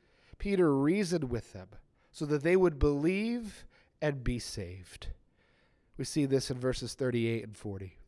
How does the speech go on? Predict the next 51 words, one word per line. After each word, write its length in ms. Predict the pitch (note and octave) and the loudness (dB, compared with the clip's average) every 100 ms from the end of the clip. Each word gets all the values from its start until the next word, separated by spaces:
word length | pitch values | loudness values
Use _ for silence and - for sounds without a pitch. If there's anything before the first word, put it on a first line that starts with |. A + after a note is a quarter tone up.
| - | -4
through 140 | C#3 | -4
forty. 360 | - G2+ F#2 - _ _ _ - - - | -4 -10 -10 -16 _ _ _ -20 -20 -8
Peter 200 | G3 F#3 | 0 6
replied, 580 | F3 D#3 E3 E3+ F3 D#3 | 6 6 4 4 4 4
"Repent 580 | D3 C3+ - F#3 F#3+ E3+ | 2 4 6 8 6 2
and 100 | D3 | 2
be 120 | C3+ | 2
baptized, 800 | C3 E3+ G#3+ - D#3 A2 G2+ E3 | 2 4 4 2 -4 -4 -6 2
every 300 | A3+ A3+ A3+ | 4 4 4
one 260 | G3+ B3+ | 6 6
of 140 | C#4+ D#3+ | 6 4
you, 200 | G#2+ F#2 - - D#3 | -4 -8 -18 -8 0
in 100 | D#3 | 2
the 100 | D#3+ | 6
name 220 | F3 F3+ | 4 4
of 120 | D#3+ | 2
Jesus 400 | D3+ F3+ E3 D#3+ | 2 0 0 -6
Christ 440 | - F3+ A#2 - | -2 -2 -2 -6
for 80 | - | -8
the 80 | B2 | -10
forgiveness 560 | - C3+ D#3+ D3+ B2+ - | -8 -2 -2 -2 -6 -8
of 120 | A2+ | -10
your 100 | A#2+ | -10
sins, 520 | - C3+ A2 - - _ _ _ _ _ - | -4 -4 -4 -12 -16 _ _ _ _ _ -10
and 100 | E3 | -2
you 100 | G#3 | 2
will 120 | A3+ | 2
receive 400 | G#3+ - A3 A3 | 0 -2 -6 -4
the 80 | F3+ | -6
gift 340 | F#3 G#3 - | 0 -2 -2
of 80 | E3 | -6
the 100 | D#3+ | -4
Holy 260 | D#3+ F#3 E3 | -2 -2 -4
Spirit. 520 | - - F3+ C#3 - _ _ _ _ _ _ _ _ - | -6 -4 0 -2 -4 _ _ _ _ _ _ _ _ -10
This 140 | F3 | -4
promise 420 | - A3+ G#3 - | 2 2 2 0
is 100 | F3+ | -4
for 160 | - D#3+ | -4 -4
you 460 | D#3 A#3 B3 C#3+ - | 0 0 0 -2 -4
and 140 | E3 | -6
for 100 | F3+ | -2
your 160 | E3 D3 | 0 0
children 520 | - B3+ C4 F3 C3+ | 2 2 2 0 -2
and 140 | D#3+ | -4
for 120 | - G3 | -2 0
all 280 | A3 C4 | 4 4
who 140 | F#3 F#3 | 4 2
are 60 | D3 | 2
far, 360 | - F3 F3 | 2 2 2
far 340 | - F#3+ F#3 A3 | 2 4 6 6
off, 380 | C4+ D3+ - | 4 -2 -6